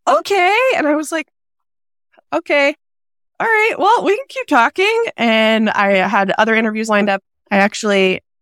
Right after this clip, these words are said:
I got two other job offers. I reached out to Lauren and I was like, "You know, if we're actually gonna talk about building a company together, then we should probably meet in person, and I can just come to Cleveland and I'll bring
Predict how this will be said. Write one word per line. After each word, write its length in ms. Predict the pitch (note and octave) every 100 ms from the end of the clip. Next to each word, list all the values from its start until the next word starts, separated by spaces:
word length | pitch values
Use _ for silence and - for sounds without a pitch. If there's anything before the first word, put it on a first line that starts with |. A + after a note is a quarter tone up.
| -
I 100 | G3
got 200 | G3 G3+
two 160 | - G#3
other 160 | G3+
job 240 | G3+ F#3+ F#3
offers. 640 | F#3 F#3 F3+ F#3 - - _ -
I 140 | A#3+
reached 220 | D4 D4+
out 80 | A#3
to 60 | G3
Lauren 240 | F3 E3+
and 100 | E3+
I 40 |
was 80 | F3
like, 180 | F3+ F#3
"You 60 | G3
know, 160 | F#3+
if 160 | F3+ F#3
we're 260 | A#3 C#4
actually 400 | D4+ - - G#3+
gonna 140 | A3+ A3
talk 220 | F3 F3+
about 160 | F#3 -
building 240 | F3 A#3
a 60 | D#4+
company 340 | G4 F4 D#4
together, 520 | C4+ A#3+ A3+ A3+ G#3+
then 460 | G3 F#3+ F#3 F#3 F#3+ _ _ _ _ _ -
we 100 | G3+
should 200 | - F3+
probably 600 | - - - D#3+ D3+ - -
meet 300 | E3 D3 -
in 140 | F3+ F3
person, 500 | - - - - F3+
and 240 | E3 D#3
I 120 | - E3+
can 140 | D#3+
just 180 | F3+ -
come 300 | - D#3+ F#3+ _
to 340 | - - G3 - _
Cleveland 540 | - D#4 D4 C#4 B3+
and 120 | G#3+ E3+
I'll 120 | E3+
bring 440 | E3 D#3+ E3 F3